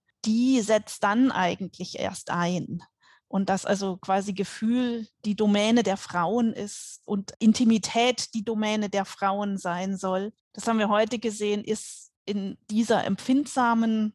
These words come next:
Konstellation im achtzehnten Jahrhundert noch nicht so vorhanden. Also das, finde ich, ist ein schöner Übergang zu dem, was das nächste Mal noch mal kommt.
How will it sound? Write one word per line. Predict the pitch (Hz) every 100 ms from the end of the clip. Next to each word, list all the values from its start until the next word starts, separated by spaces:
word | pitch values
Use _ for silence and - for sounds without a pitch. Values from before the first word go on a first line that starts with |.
| _
Konstellation | - 220 226 - 214 202 190 - 214 202 202 196 185 _ _ -
im | 190 185
achtzehnten | - 247 - - 214 -
Jahrhundert | 190 190 202 196 -
noch | 185 -
nicht | 214 - - -
so | 151 165 170 - _
vorhanden. | - 185 180 - - - -
Also | 185
das, | 170 196 -
finde | 240 233
ich, |
ist | 214 -
ein | 214
schöner | 226 240 208
Übergang | 247 320 262 220 214 214 - -
zu | 226
dem, | 233 226 220 214 -
was | 202 208
das | 208 202
nächste | 254 - -
Mal | 269 190 196
noch | 196 -
mal | 190
kommt. | - - 233 302 -